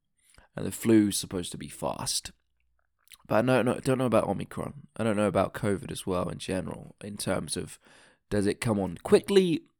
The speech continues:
or does it, you know, creep up on you over a few days like the cold does? Um, yeah. But we'll see, baby, we'll see. And I'm, I'm recording an episode now because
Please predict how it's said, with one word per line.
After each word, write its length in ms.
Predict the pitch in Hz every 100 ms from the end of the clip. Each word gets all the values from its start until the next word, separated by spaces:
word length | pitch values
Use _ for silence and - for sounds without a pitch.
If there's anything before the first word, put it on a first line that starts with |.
| _ _ -
or 320 | 104 98 95
does 240 | - 92
it, 180 | 92 -
you 120 | 98
know, 180 | 90 80 - _ _ _ -
creep 360 | - 98 -
up 180 | 95 -
on 140 | -
you 180 | 65 53 -
over 300 | 80 82 87
a 40 |
few 220 | - 87
days 460 | 73 71 60 - - _ _ _ -
like 140 | 87 -
the 80 |
cold 420 | - - 90 82 -
does? 400 | - - - - _ _ _ _ _ _ _ _
Um, 540 | - 85 85 80 - - _ _ _
yeah. 340 | - 101 98 - - _ _ _ _ _ _ _ _ _ _ _ _ _ _ _ -
But 200 | - 101
we'll 180 | 156 170
see, 360 | - - 208
baby, 360 | 156 104 107 98
we'll 180 | 101 120
see. 380 | - 110 90 - _ _ _ _ - _ -
And 100 | 113
I'm, 140 | 117 -
I'm 160 | 127
recording 420 | 131 - 156 139 131
an 100 | 120
episode 440 | 120 - 110 85
now 400 | 113 104 95 -
because 320 | - 98 98